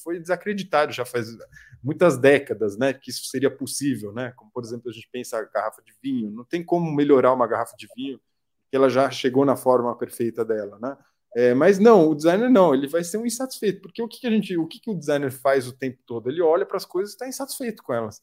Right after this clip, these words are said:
Que ele fala, "Não, isso aqui pode melhorar, isso aqui pode melhorar essa função." E aí, aí que tá a questão. Na Europa, se desen-, descobriu a função. Essa que é a diferença do design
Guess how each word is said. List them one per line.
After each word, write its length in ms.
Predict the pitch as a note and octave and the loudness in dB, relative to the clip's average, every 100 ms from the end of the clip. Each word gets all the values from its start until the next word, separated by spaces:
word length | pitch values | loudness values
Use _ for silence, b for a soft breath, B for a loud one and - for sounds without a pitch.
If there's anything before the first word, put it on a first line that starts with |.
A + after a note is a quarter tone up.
| _ _ _ _ | _ _ _ _
Que 60 | E3 | -4
ele 80 | E3 | 0
fala, 280 | F3+ D#3 | 4 4
"Não, 200 | F3+ F#3+ | 4 4
isso 100 | C#3+ | 2
aqui 100 | D3+ | -4
pode 240 | - F3+ F#3 | -2 0 2
melhorar, 540 | G#3 G#3+ G3 E3+ C#3+ | 4 6 6 4 2
isso 160 | A#2+ C3+ | -2 -6
aqui 140 | - | -6
pode 260 | - D#3+ E3 | 0 0 2
melhorar 300 | E3+ E3 E3 | 2 2 2
essa 160 | E3+ | 0
função." 600 | E3 F#3 F3 E3 D#3+ A#2+ _ _ _ | -4 -6 -4 -4 -4 -6 _ _ _
E 80 | D#3+ | 2
aí, 260 | G#3 B3 - | 4 2 2
aí 240 | D#3+ C4+ | 4 4
que 120 | C#4 | 2
tá 200 | G3 D#3+ | -6 -6
a 40 | D3 | -4
questão. 440 | C#3+ - B2+ A2 | -6 -6 -8 -6
Na 120 | B2 | -4
Europa, 520 | F#3 F3 D3 G3+ G#3 C#3 | 0 4 4 4 0 -10
se 140 | D3 | -16
desen-, 320 | C#3+ F#3 F3+ C#3+ | -12 -8 -8 -10
descobriu 640 | B2+ - D3+ A#2 E3 G#3+ | -14 -14 -14 -12 -8 -6
a 40 | |
função. 540 | F3+ A3 G3 D#3+ C3 B2 | -6 -6 -6 -4 -4 -4
Essa 220 | D3 F3 | -6 -6
que 80 | - | -8
é 20 | |
a 40 | E3+ | -10
diferença 560 | - D3+ C3 D3+ - | -6 -4 -4 -6 -10
do 160 | C#3 C#3 | -14 -14
design 440 | B2+ B2 A#2+ B2+ | -12 -8 -8 -8